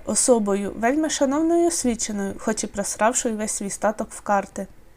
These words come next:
Вони ходили морем під стягом, на якому був зображений кракен.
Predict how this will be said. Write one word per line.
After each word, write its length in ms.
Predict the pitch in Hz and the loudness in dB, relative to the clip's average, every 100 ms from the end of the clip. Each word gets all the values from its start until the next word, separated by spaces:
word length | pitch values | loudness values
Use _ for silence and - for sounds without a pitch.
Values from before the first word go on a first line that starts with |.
| - - - - - - - - | -20 -20 -20 -20 -20 -20 -20 -4
Вони 240 | 214 277 | 0 0
ходили 440 | - 294 247 254 233 | 2 4 6 6 4
морем 360 | 220 254 254 | 2 0 0
під 140 | 240 226 | -2 -2
стягом, 500 | - 240 285 247 214 | 2 2 2 0 -2
на 80 | |
якому 320 | 202 202 214 214 | -4 -4 -4 -4
був 200 | 208 208 | -4 -4
зображений 600 | 196 196 214 226 214 214 | -2 2 2 2 -4 -4
кракен. 420 | 208 202 - | -2 -2 -2